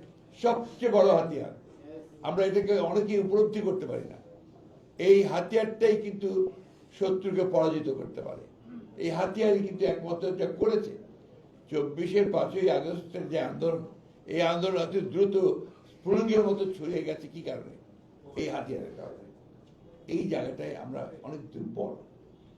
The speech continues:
এই জায়গাটায় আমাদেরকে সবল হতে হবে, আমাদের দীপ্ত পদচারণা থাকতে হবে। আমরা দেখি যে সোশ্যাল মিডিয়াতে আমাদের উপস্থিতি খুব কম, এটা বারবার আমরা বলেছি, বিভিন্নভাবে চেষ্টা করেছি।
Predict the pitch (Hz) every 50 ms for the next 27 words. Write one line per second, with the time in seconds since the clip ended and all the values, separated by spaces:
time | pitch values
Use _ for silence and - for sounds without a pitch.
0 | - - - - - - - - - - - 143 127 120 120 113 123 - - 139
1 | 131 123 127 127 135 - 135 131 - - - - - - - - - 131 131 -
2 | 151 151 151 151 - - 139 143 160 165 - - - - - - - 143 156 147
3 | 123 107 131 196 208 208 - - - 208 - 190 - - 143 151 185 185 185 196
4 | 202 190 190 202 202 190 - 139 - - - - - - - - - - - -
5 | - - - - - - - - - - - - - - - - - - - -
6 | - - - - - - - - - 170 190 202 190 196 196 202 226 220 202 190
7 | - 196 202 202 208 226 208 208 202 202 202 208 220 202 - 208 185 160 185 196
8 | 202 196 180 180 185 190 190 190 175 170 180 165 - 208 214 - - - 143 -
9 | - - - - - - - - - - - - - - - - - - - -
10 | - - - - - - - - - - - - - - - 196 196 - - 170
11 | 170 - 202 208 226 226 208 196 196 196 - 175 196 202 196 - - 160 - -
12 | 190 202 202 226 208 202 202 196 - - 160 151 - 180 170 - 156 139 - -
13 | - 131